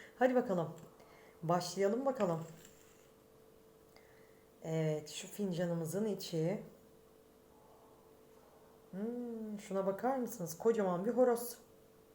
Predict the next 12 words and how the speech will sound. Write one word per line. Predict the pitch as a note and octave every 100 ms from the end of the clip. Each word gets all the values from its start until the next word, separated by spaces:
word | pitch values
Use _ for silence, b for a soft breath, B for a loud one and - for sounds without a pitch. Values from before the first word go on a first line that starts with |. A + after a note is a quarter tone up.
| - - - - - - - - B B B B B - - - - - -
Hemen | - G#3 G3+
ilk | A3+ A#3 A3+
oradan | G#3 F3 B3
başlayalım. | A#3+ G3 - E3+ D#3+ D3 C3+ - - - - - - - - B B B B
Şurada | - G3 F3+ F#3+
kocaman | F#3+ G3 F#3 F3 E3 D#3
bir | F3 E3
kanatlarını | F3+ E3+ F3 F3 F3 F3
açan | E3+ E3 E3 D#3
bir | D#3 D3+
kuş, | - G3+ G#3 -
tertemiz. | - E3 D#3+ E3 D3+ D#3+ - -